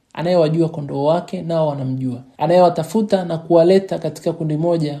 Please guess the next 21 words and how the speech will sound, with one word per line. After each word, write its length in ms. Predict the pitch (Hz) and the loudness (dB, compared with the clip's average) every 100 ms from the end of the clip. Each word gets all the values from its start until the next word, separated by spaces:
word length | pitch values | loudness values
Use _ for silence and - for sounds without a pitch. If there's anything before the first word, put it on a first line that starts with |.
| - | -12
kondoo 380 | - 156 170 165 | -6 0 2 4
wote, 320 | 175 180 151 | 4 2 -4
hata 320 | 151 170 180 | -6 -2 4
wale 180 | 180 175 | 4 4
ambao 300 | 160 165 165 | 0 0 -2
si 260 | - 202 180 | -2 0 2
wa 120 | 151 | 0
zizi 280 | 139 135 135 | -4 -8 -8
lake, 300 | 123 - - _ - | -8 -10 -20 _ -10
anayewapa 480 | 156 185 190 190 180 | 0 6 6 4 0
uzima 320 | 165 185 175 | 0 -2 -2
wa 80 | 165 | -2
milele 340 | 160 165 160 | -2 -2 -2
kondoo 340 | 160 143 139 | -4 -4 -2
wake, 400 | 143 165 165 175 - _ _ _ | 0 -2 -4 -12 -14 _ _ _
asiyekubali 600 | 147 - 180 175 175 175 | -10 -2 -2 2 4 4
kamwe 280 | 170 190 190 | 0 -2 -2
kumpoteza 520 | 175 156 160 170 165 | -4 -4 -4 -2 -4
hata 260 | 160 175 170 | -4 -4 -6
kondoo 300 | 165 156 160 | -8 -4 -4
mmojawapo, 600 | 147 143 143 143 139 - | -4 -6 -6 -6 -8 -12